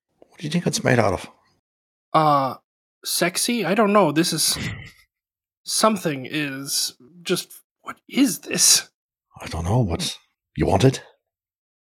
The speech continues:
Speaker 2: I don't not want it.
Speaker 1: Take it. You look good on you. Especially the cape. It's, like, perfect
Speaker 2: I'm gonna
Speaker 1: size
Speaker 2: put the
Speaker 1: for you.
Speaker 2: cape on.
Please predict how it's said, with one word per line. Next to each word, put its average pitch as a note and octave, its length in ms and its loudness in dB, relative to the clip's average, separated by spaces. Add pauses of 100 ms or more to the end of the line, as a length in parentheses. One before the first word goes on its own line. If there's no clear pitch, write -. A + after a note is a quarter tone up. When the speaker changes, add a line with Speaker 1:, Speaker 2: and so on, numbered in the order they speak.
(240)
Speaker 2:
I - 80 -6
don't F3 340 2
not D#3 300 2
want A2 260 -2
it. - 240 0 (880)
Speaker 1:
Take B2 320 2
it. - 240 -2 (580)
You F#3+ 80 2
look F3 80 0
good C#3 160 4
on F#2 120 0
you. E2 80 -4 (540)
Especially G3+ 300 8
the G#2+ 80 0
cape. G#2 280 2
It's, - 160 -2
like, - 140 -4
perfect A3 240 4
Speaker 2:
I'm C4+ 60 6
gonna - 120 6
Speaker 1:
size - 60 0
Speaker 2:
put F#3+ 100 2
the - 60 8
Speaker 1:
for - 80 8
you. D#3+ 80 6
Speaker 2:
cape D#3 100 -8
on. C3+ 400 -8